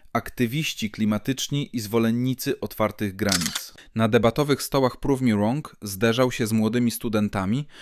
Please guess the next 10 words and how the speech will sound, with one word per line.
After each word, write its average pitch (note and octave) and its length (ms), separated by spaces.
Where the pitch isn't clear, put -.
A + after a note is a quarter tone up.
którzy A#2+ 280
próbowali B2 480
bronić A#2 460
idei A2 360
Progressive A2 640
America. G#2 600
On, C3+ 280
spokojny, A#2 800
ale B2 220
cięty, A#2 580